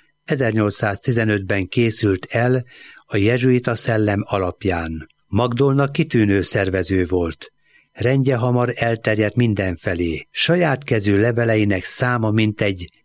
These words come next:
tizennégyezer. Beutazta Itáliát, Spanyolországot, Angliát, Svájcot, Ausztriát. Az akkori körülmények között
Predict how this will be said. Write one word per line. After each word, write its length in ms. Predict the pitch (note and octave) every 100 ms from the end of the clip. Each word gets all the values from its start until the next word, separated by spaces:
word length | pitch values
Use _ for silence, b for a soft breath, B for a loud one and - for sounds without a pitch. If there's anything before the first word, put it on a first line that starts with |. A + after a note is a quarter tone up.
| _
tizennégyezer. 1600 | - F3 D3 B2+ G#2 G#2+ A2+ A2 F#2+ - G#2 F2+ F#2 E2+ D#2 - _
Beutazta 680 | - A2 A#2+ A2 G#2+ F#2 F#2
Itáliát, 920 | F2+ B2+ B2+ A#2+ A2 A2 G#2 G2+ - - _
Spanyolországot, 1200 | - - - A2+ A2 A2 G#2 - G#2+ G2 G2 F#2+ -
Angliát, 760 | - A#2 A2 G#2+ G#2 G2 F#2 - b b
Svájcot, 680 | b - A#2 B2 B2 A2 G#2 -
Ausztriát. 960 | B2+ G#2+ - - G2 F2+ D#2+ - -
Az 220 | - A2 -
akkori 520 | - C#3+ C#3+ E3 D3+
körülmények 720 | C#3+ C#3+ C3+ B2 A#2+ A2+ G#2+
között 600 | - G#2 G2+ F#2+ - -